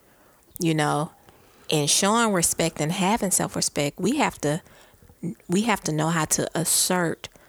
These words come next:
what we think is important to us. Be assertive. Being, and being assertive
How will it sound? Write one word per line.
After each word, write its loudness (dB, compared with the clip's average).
what 2
we 2
think -2
is 2
important -4
to 0
us. -4
Be 2
assertive. 0
Being, 2
and 0
being 2
assertive 0